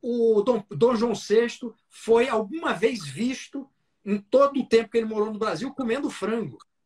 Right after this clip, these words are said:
entende? Então, essa história da coxinha de frango no bolso, ela sequer tem nenhum,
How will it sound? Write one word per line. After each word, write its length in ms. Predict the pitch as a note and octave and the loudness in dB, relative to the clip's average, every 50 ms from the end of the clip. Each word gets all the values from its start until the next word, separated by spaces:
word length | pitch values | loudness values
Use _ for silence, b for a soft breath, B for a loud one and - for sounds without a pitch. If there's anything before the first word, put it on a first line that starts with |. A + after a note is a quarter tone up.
| _ _ _ _ _ - D3+ | _ _ _ _ _ -14 -8
entende? 420 | C#3+ D3 G#3+ C4 B3 D#3 - - _ _ _ _ _ _ _ _ _ _ _ _ _ _ _ _ | -2 0 0 2 0 -2 -6 -8 _ _ _ _ _ _ _ _ _ _ _ _ _ _ _ _
Então, 240 | - F3+ - - C#4 | -10 -4 2 4 4
essa 140 | C#4 C#4 C#4+ | 4 2 0
história 380 | - - - A3+ A#3+ A#3+ A#3 | -4 -2 0 0 2 0 0
da 100 | A#3+ A#3+ | -2 -4
coxinha 580 | A3 - B3 G#3+ G3+ - - A3+ C4 C#4 C4 A#3 | -2 0 -2 -2 -2 -2 -8 -10 -8 -6 -6 -6
de 160 | G3+ G3+ G3+ | -6 -8 -12
frango 380 | - - - A3 A3+ A#3+ A#3 A3+ | -12 -8 -6 -4 -4 -4 -4 -6
no 140 | A3 G#3 | -6 -6
bolso, 480 | D#3 C#3 F#3+ C4 D4 B3 F3 - F3 F3+ | -4 -2 0 0 0 -2 -6 -6 -6 -6
ela 160 | G3 A3+ A#3+ | -4 -4 -6
sequer 500 | A3 - C#4 - - B3+ C4+ C#4+ B3+ - - | -6 -8 -12 -10 -6 -4 -4 -4 -6 -6 -4
tem 480 | - A3+ B3+ C4+ C4 C4 A#3+ G#3 G3+ G3 | -4 -4 -4 -4 -8 -10 -10 -10 -10 -10
nenhum, 440 | F#3 G#3 A3 G#3+ G#3 B3 C#4 B3 | -10 -8 -6 -6 -8 -8 -10 -14